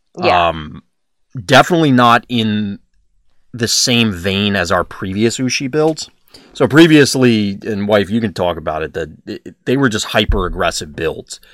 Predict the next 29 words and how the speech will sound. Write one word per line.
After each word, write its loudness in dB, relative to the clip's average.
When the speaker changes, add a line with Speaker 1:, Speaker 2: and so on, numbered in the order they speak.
Speaker 2:
And -2
it -2
Speaker 1:
Yeah. -2
Speaker 2:
was, -10
okay, -4
well, -2
now 4
it's -4
even -4
cheaper -2
to -4
just -10
power 2
out 2
high -2
damaging -4
combos. -2
This 4
requires 4
an 0
investment. 2
I 0
get 2
it's -4
the -8
fixed -2
Ushi. -2
Uh, 2
Speaker 1:
Yeah, 0